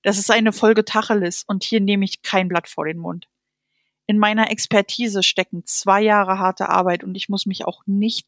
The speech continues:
dafür rechtfertigen für das, was ich tue. Deshalb habe ich nicht die Folge gemacht. Aber wenn du mir sagst, dass mein Bullet Journal Kurs zum Beispiel keine dreihundert Euro wert ist oder dreihundertfünfzig,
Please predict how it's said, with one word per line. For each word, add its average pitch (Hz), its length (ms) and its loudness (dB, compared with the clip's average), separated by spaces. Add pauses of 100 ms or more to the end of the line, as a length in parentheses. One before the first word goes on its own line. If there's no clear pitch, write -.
(120)
dafür 196 360 -2
rechtfertigen 185 680 -6
für - 160 -8
das, - 240 -4
was 180 180 -8
ich - 140 -14
tue. 170 340 -8 (580)
Deshalb 196 340 0
habe 190 220 0
ich - 120 -6
nicht - 180 -6
die 196 60 -10
Folge 185 360 0
gemacht. 180 460 -8 (680)
Aber 190 520 2 (500)
wenn 208 340 2
du 180 340 -8 (800)
mir 208 240 2
sagst, 220 460 2
dass 190 160 -2
mein 180 240 -4
Bullet 254 280 2
Journal 185 320 2
Kurs 185 380 -2
zum - 180 -8
Beispiel 180 300 -4
keine 180 340 -4
dreihundert 175 600 -6
Euro 233 300 0
wert 180 260 -6
ist - 320 -12 (920)
oder 170 280 0
dreihundertfünfzig, - 1080 -6